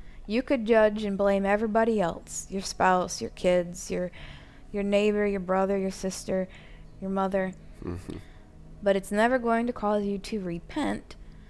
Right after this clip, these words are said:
Speaker 1: And God's trying to get you to change because he wants you to walk in his light,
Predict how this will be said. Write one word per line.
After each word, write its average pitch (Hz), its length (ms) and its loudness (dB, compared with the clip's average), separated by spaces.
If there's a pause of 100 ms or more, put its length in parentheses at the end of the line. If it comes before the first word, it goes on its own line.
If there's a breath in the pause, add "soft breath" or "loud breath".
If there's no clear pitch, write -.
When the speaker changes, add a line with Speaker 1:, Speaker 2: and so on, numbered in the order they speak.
(600 loud breath)
Speaker 1:
And 214 180 2
God's 269 280 6
trying 254 320 -2
to 226 60 -4
get 208 180 4
you 208 160 -2
to 185 80 -4
change 202 760 -2
because 196 340 0
he 220 140 -2
wants 208 500 -2
you 190 200 -2
to 190 80 0
walk 180 420 -2
in 175 260 -2
his 175 460 -4
light, 185 640 -8